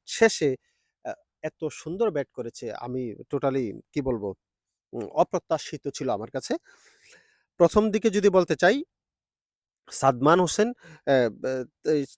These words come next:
তিনিও, ও, ও, ভালো ব্যাট করেছেন, অল্পের জন্য সেঞ্চুরি মিস, মিস করেছেন। পরবর্তীতে মমিনুল হক, আহ, ফিফটি করেছেন, ভালো ব্যাট করেছেন। তারপরে মুশফিকুর রহিম, এ-, এসে এই যে এই স্কোরটা একশত একানব্বই রান, বাংলাদেশ দলের রানটাকে,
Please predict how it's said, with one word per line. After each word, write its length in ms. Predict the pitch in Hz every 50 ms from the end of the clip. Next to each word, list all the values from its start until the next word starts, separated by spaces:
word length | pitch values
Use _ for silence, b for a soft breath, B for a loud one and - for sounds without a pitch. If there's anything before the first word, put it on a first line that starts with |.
| _ _
তিনিও, 440 | - 165 156 170 180 180 170 160 143 -
ও, 100 | 151 135 -
ও, 180 | - 151 147 - - 143 123
ভালো 240 | 117 147 151 160
ব্যাট 200 | 156 160 156 -
করেছেন, 400 | _ - 147 143 - - 151 139
অল্পের 340 | 143 156 151 139 - 143 131
জন্য 200 | 127 143 135 139
সেঞ্চুরি 360 | - - 147 131 - 156 147
মিস, 240 | 139 135 143 - - - - _
মিস 220 | 135 131 131 -
করেছেন। 420 | - - 151 147 135 - 151 143 143 b b b b b b _ 135 _
পরবর্তীতে 580 | - 156 156 151 147 151 - 156 135 - 147 135
মমিনুল 460 | 131 131 139 143 151 143 151 147 147
হক, 280 | 143 123 151 165 175 - _ _ _ - _
আহ, 720 | - 135 139 135 131 123 120 117 120 127 127 120 117 113 - -
ফিফটি 360 | - 156 143 - _ - 165
করেছেন, 480 | 147 165 151 147 147 - - 156 143 139 _ _ _ _ _ _ _ 131
ভালো 260 | 135 131 135 147 156
ব্যাট 180 | 151 147 139 -
করেছেন। 440 | _ 151 139 139 - - 147 147 - _ _ _ _ _ _ _
তারপরে 360 | _ 165 175 196 - - 170 160
মুশফিকুর 540 | 151 143 - - - 165 156 - 165 151
রহিম, 360 | 156 156 147 156 160 165 156 139 _ _ _ _ _ _
এ-, 300 | - 147 143 147 156 160
এসে 300 | 156 - - 160 160 160
এই 200 | - 151 160 147
যে 240 | 139 156 156 156 - -
এই 200 | 170 165 156 143
স্কোরটা 500 | - - _ 165 170 170 - - 156 139
একশত 380 | 143 143 - - - 156 -
একানব্বই 500 | 165 156 - 151 143 143 131 131 143 143
রান, 360 | 139 143 143 135 113 117 120
বাংলাদেশ 480 | 120 135 139 143 139 135 143 143 - 143
দলের 340 | 131 147 147 143 143 127 127
রানটাকে, 480 | 131 135 139 - 151 139 - 143 135